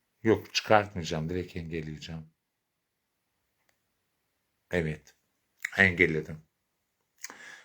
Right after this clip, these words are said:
Hadi görüşmek üzere efendim. Video yüklendikten sonra, e, montajlama Beytullah enişte geçiyor, Fulya geçiyor, diğer ikisi geçiyor.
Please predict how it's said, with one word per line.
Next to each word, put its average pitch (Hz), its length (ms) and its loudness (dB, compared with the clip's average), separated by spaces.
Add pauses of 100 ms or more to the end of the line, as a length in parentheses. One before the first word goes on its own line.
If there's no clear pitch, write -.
Hadi 104 200 0
görüşmek - 420 2
üzere 101 240 2
efendim. 101 460 0
Video 107 220 0
yüklendikten 101 840 0
sonra, 98 600 -4 (380)
e, 92 540 6
montajlama 98 1040 -2 (480)
Beytullah 101 520 0
enişte 98 460 0
geçiyor, 85 540 0
Fulya 92 400 2
geçiyor, 85 760 0
diğer 92 260 6
ikisi - 440 -12
geçiyor. 85 680 -2